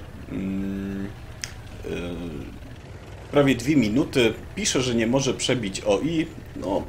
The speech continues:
mógłby, ale to jest takie celowanie i taka rzeźba troszkę, e, w kupie, em, żeby nie powiedzieć w ównie. Jedzie dalej, znów pojawi się z innej strony. Mm,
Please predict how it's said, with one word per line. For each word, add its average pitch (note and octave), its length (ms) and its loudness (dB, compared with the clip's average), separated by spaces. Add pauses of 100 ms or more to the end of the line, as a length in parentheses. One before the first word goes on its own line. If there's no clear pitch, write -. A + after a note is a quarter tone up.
(100)
mógłby, C3 600 6
ale A2 160 4
to B2+ 120 -2
jest A#2 120 0
takie - 200 -2
celowanie A#2 540 4
i G2+ 100 -2
taka A2 260 -2
rzeźba A2 340 0
troszkę, G#2+ 420 -2
e, F#2+ 60 -2 (1120)
w - 340 -14
kupie, D3 400 6
em, C#3+ 80 0 (2500)
żeby G#2+ 260 4
nie A2+ 120 4
powiedzieć A2 380 0
w - 140 -6
ównie. C#3+ 460 6 (720)
Jedzie C#3+ 340 4
dalej, C3+ 320 8
znów C3 280 0
pojawi A#2 380 2
się A2 280 4 (340)
z G2+ 160 -4
innej G2 320 0
strony. C3 540 6 (540)
Mm, G2 540 0